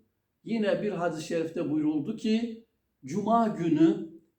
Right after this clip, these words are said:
geldiği için sevinen bir kimseye, bir mümine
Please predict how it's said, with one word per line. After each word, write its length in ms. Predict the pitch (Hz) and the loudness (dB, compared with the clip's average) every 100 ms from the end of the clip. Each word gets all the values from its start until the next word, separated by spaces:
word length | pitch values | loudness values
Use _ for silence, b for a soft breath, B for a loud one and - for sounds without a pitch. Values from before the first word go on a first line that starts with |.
| _ | _
geldiği 540 | 175 185 185 190 247 208 | -4 -2 0 2 2 2
için 360 | - 214 170 | -6 -4 -2
sevinen 880 | 135 - 170 190 190 208 226 180 135 | -4 -4 -4 -2 -2 0 0 -2 -2
bir 360 | 202 196 - - | -2 -4 -6 -10
kimseye, 720 | 196 185 - 185 190 185 139 | -6 -4 -2 0 2 2 2
bir 140 | 208 | -2
mümine 880 | 175 175 202 190 196 214 180 - - | 0 -2 -2 0 2 4 2 -2 -14